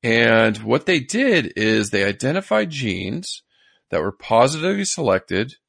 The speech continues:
or mutations that help them age and survive aging, and links to cancer. And we went back to the elephants five, six pods ago where we talked about the anti-cancer genes that we found in elephants.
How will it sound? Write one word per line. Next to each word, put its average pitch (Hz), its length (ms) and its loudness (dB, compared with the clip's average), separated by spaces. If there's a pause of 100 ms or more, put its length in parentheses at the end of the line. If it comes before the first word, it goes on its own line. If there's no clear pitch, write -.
(100)
or 113 120 -2
mutations 139 920 -2 (400)
that - 280 2
help 120 340 2
them 104 420 0 (720)
age 131 520 -2 (140)
and 120 80 -8
survive 117 420 2
aging, 95 520 -6 (720)
and 120 440 2
links 127 340 -2
to 156 80 -4
cancer. 139 640 -4
And 127 100 0
we 214 100 4
went 226 160 4
back 160 160 4
to - 100 -8
the 135 80 2
elephants 120 600 0 (440)
five, 104 320 0
six - 180 -8
pods 101 300 0
ago 139 220 0
where 160 100 0
we 160 80 0
talked 165 280 -2
about 170 320 2 (580)
the 147 140 2
anti-cancer 160 840 0
genes 101 440 -4
that 98 120 0
we 104 100 -2
found 101 320 0
in 92 100 -4
elephants. 92 600 -4